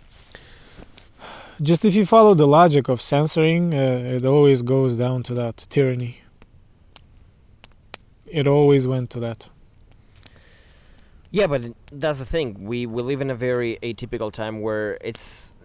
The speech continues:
Speaker 2: not as much censoring as
Speaker 1: Is it though?
Speaker 2: self-censoring.
Speaker 1: Is it that atypical? Or
Speaker 2: It's
Speaker 1: is
Speaker 2: atypical because there's more self-censoring than just censoring, uh, for this, like, just by being censored by someone, you know? Ah, s-
Speaker 1: Yeah, but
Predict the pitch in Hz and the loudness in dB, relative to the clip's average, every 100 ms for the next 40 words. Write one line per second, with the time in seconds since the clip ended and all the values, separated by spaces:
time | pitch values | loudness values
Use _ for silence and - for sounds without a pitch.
0 | - 131 135 151 143 117 120 110 110 - | -12 -6 -4 -4 -6 -8 -10 -8 -8 -10
1 | - - 131 135 165 170 190 208 - 123 | -14 -10 -8 -8 -8 -6 -8 -12 -10 0
2 | 147 156 180 175 190 190 185 120 104 69 | 2 4 4 4 4 2 -2 -6 -12 -14
3 | - - 143 156 165 170 175 170 160 170 | -12 0 2 2 4 4 4 4 2 -2
4 | 165 170 175 170 160 151 147 156 156 160 | -4 -4 -4 -6 -4 -2 0 4 4 4
5 | 180 165 151 160 127 143 120 135 143 139 | 0 0 -2 -2 0 -2 -2 -4 -2 -2
6 | - 139 123 - 120 - 117 110 101 120 | -4 -6 -6 -6 -8 -8 -8 -8 -6 -6
7 | 117 104 113 - 117 - 110 107 104 - | -6 -10 -10 -10 -12 -12 -14 -14 -16 -20
8 | - - - - - 104 98 - 127 117 | -20 -20 -20 -18 -12 -12 -12 -10 -8 -8
9 | 113 - 123 127 104 110 110 - - - | -8 -10 -6 -6 -6 -14 -18 -20 -20 -12
10 | - 143 - 123 123 120 123 117 104 104 | -4 -4 -2 -6 -6 -6 -8 -6 -8 -10
11 | - - 123 95 85 82 90 98 - - | -10 -8 -8 -10 -16 -16 -14 -14 -16 -20
12 | - - - - _ - - - - - | -20 -20 -20 -20 _ -20 -20 -20 -20 -20
13 | - - - - - - - - 156 143 | -20 -20 -20 -20 -20 -20 -20 0 4 4
14 | 131 135 | 4 2